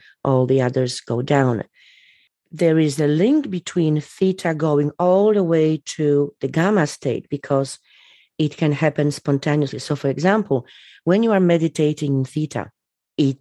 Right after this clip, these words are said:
you can quite often get a spontaneous shift to gamma. And I've ob-, and I have observed that.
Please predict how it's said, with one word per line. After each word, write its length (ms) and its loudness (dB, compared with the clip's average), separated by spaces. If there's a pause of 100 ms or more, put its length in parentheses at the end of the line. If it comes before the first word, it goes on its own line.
(220)
you 260 2
can 520 2
quite 480 0
often 640 -2 (520)
get 360 2
a 80 2
spontaneous 1040 -2
shift 520 -6 (380)
to 100 -4
gamma. 440 0
And 140 2
I've 320 2
ob-, 260 -2
and 120 0
I 40 0
have 140 -2
observed 440 0
that. 240 -2